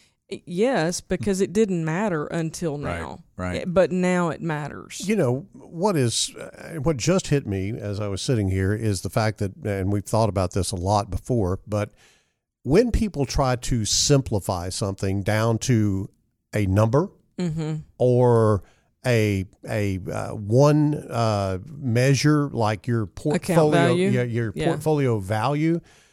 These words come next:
Speaker 3: that's when you lose the nuances of what a good retirement income plan does. And, and Scott, I think that, that the more complex it is, the more it begs for professional advice
Speaker 2: Mm-hmm.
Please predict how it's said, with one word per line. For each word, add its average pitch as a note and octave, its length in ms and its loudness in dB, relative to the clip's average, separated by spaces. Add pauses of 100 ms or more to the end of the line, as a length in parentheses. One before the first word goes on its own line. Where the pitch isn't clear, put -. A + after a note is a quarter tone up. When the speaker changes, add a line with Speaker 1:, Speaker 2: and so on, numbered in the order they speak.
(260)
Speaker 3:
that's C3+ 460 -2
when F#3 500 2
you C#3 300 0
lose D3 340 2
the C3+ 120 -2
nuances A2 680 0
of A2+ 320 -4
what C3+ 260 2
a A#2 140 -4
good B2 340 0
retirement A#2+ 600 -4
income B2 460 -6
plan G2 580 -6 (260)
does. G2+ 560 -6 (440)
And, B2 360 0
and B2 200 -6
Scott, D3 280 -2
I C3 100 -2
think E3+ 280 -2
that, B2 360 -2
that A#2 180 -4
the - 140 -12
more D3+ 420 0
complex D3 640 -2
it B2 140 0
is, F#2 400 0
the A#2+ 120 -2
more D3+ 380 0
it C3+ 240 -4
begs C3 360 -2
for A2 260 -4
professional C#3 920 -2
advice F#2+ 680 -2
Speaker 2:
Mm-hmm. D2+ 140 -10